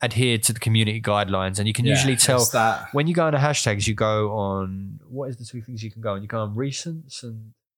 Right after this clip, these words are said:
Speaker 2: Um,
Speaker 1: quickly go on your Instagram.
Speaker 2: let's have a look. This is really good,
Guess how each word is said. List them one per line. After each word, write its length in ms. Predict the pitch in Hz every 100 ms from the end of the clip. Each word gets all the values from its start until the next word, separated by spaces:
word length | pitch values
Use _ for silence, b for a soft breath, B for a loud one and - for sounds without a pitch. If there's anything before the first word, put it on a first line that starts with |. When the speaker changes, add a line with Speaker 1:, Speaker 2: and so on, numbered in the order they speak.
| _ _ _
Speaker 2:
Um, 380 | 101 98 98 98
Speaker 1:
quickly 180 | 95 95
go 120 | -
on 100 | 143
your 120 | 127 117
Instagram. 400 | 107 - 85 87
Speaker 2:
let's 180 | 104
have 80 | 107 90
a 40 |
look. 140 | 90 - _ B B B B _ _ _
This 140 | 123 120
is 100 | 110
really 220 | 101 98
good, 240 | 95 90